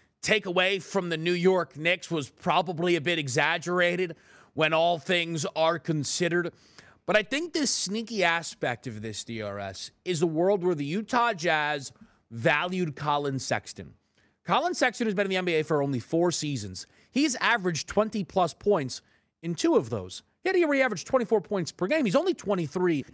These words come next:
years old. Upon this deal, they immediately extended him for a four-year contract, seventy-two million dollars. And that, I think, might have been the edge. Because there were some people who, you know, we talk about, "Oh, could R J Barrett have been dealt in this conversation?"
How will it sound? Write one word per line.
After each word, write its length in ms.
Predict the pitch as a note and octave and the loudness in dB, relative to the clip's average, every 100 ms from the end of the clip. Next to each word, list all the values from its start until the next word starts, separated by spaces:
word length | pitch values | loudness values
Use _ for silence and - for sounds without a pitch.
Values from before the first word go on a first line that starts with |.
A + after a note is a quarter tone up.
| - - | -20 -12
years 300 | A3 G#3+ C#3+ | 0 2 2
old. 360 | A3+ B3+ G2+ - | 0 0 -4 -6
Upon 400 | F3 D#3 A#3 D4 | -4 0 0 0
this 140 | A#3 | -2
deal, 200 | - C#4+ | 0 2
they 140 | A3+ F#3+ | 2 2
immediately 680 | E3 E3+ G3+ D#4 C#4+ F3+ D#3+ | 0 2 2 2 0 0 0
extended 520 | B2 - F3+ C4 G#3 | -2 -2 0 2 0
him 220 | D#3 B2 - - - | 0 -2 -10 -20 -4
for 100 | F#3 | 0
a 60 | D#3+ | 0
four-year 420 | - B3 A3+ F#3 | 2 2 2 0
contract, 580 | - A3 C#4 - D3+ - | 0 2 2 0 -4 0
seventy-two 480 | - G#3 F#3+ D3+ G3+ | 0 0 -2 -4 -2
million 380 | F#3 F3+ C#3 | 0 0 0
dollars. 540 | B2+ G#3 C4 B2 F2+ - _ - - | 2 2 0 -4 -10 -16 _ -20 -6
And 240 | - B3 A3+ | -2 0 2
that, 220 | C#4 F4 | 2 2
I 120 | A#3+ | 0
think, 280 | A#3 C4 A#3+ | 0 -2 -4
might 220 | F#3+ G3 | 0 2
have 140 | G3+ D#3 | 2 2
been 180 | F#3 F3 | 0 0
the 180 | D3+ | -4
edge. 400 | B2+ A2+ F2 - - _ - - | -2 -2 -4 -12 -16 _ -20 -10
Because 240 | A3 G#3+ G3+ | -2 0 2
there 120 | A#3+ | 2
were 80 | A3 | 2
some 260 | D4+ D4+ | 0 0
people 320 | C4+ C4 A#3 | 0 -2 2
who, 260 | G#3+ A3+ G#3 E3+ | 2 2 -2 -2
you 80 | G3+ | 0
know, 60 | |
we 120 | F3+ E3 | 0 0
talk 300 | A3 G#3+ G#3+ | 0 0 0
about, 260 | F#3+ G3 | 0 2
"Oh, 200 | F3+ F#3 | 2 0
could 180 | D#3+ F3 | 0 0
R 140 | C#3 | 0
J 180 | B2+ B2 | 0 -2
Barrett 380 | G#2+ F#3+ A3 A#3 | 2 2 2 0
have 80 | G#3+ | 0
been 160 | A3 | -2
dealt 400 | F#3+ G3 F#3+ F#3 - - - - | 0 2 2 -2 -12 -20 -20 -4
in 240 | G3+ G3+ | -2 2
this 300 | G3 F3+ - - - | 2 2 -4 -8 -4
conversation?" 960 | D#3+ F3+ E3+ F3 - F3 D#3+ F#3 E3+ | 0 0 0 0 0 0 0 0 -2